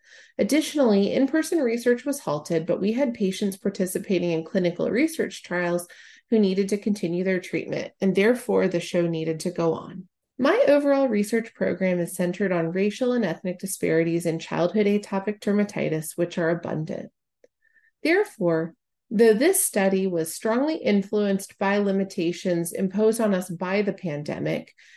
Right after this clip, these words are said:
we strongly considered race, ethnicity, skin tone, adequacy of instruments to assess skin of color,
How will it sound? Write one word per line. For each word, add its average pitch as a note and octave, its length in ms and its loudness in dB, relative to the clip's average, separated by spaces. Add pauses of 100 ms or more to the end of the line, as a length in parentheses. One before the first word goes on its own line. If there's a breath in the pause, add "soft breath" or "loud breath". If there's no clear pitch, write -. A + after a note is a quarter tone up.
(140 soft breath)
we B3 140 2
strongly D#4 480 2
considered F3+ 640 2
race, F#3 480 -2
ethnicity, G3 680 0
skin D4+ 360 -2
tone, F#3+ 460 0
adequacy D4+ 580 0
of D4+ 100 0
instruments G#3 640 0
to G#3+ 120 2
assess G3+ 380 0
skin C4+ 220 0
of D4 120 -4
color, E3 480 0